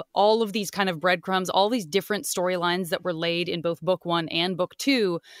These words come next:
starting to kind of come together. In their library, there are these very specific sort of shout outs to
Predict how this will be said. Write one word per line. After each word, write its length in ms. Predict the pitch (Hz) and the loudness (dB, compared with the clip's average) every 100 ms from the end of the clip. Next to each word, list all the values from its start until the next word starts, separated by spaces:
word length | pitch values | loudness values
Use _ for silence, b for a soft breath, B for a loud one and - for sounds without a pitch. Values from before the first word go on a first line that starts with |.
| B | B
starting 420 | - - 226 220 214 | -4 2 2 2 0
to 80 | |
kind 200 | 214 196 | -2 0
of 100 | 185 | -2
come 180 | - 196 | 0 -2
together. 420 | 190 180 202 185 | -2 2 4 4
In 120 | 165 185 | 2 0
their 100 | 180 | 2
library, 440 | 196 226 185 180 | 4 4 2 2
there 180 | 175 175 | 2 0
are 40 | |
these 220 | 160 170 | 0 -6
very 320 | 160 180 190 180 | 0 2 2 0
specific 500 | - 170 - 175 - | -6 -4 -2 -2 -4
sort 200 | 185 180 | -4 -4
of 80 | |
shout 400 | 180 - 330 349 | -4 0 2 4
outs 340 | 269 180 - - | 4 2 -2 -4
to 360 | - 196 180 | -2 0 0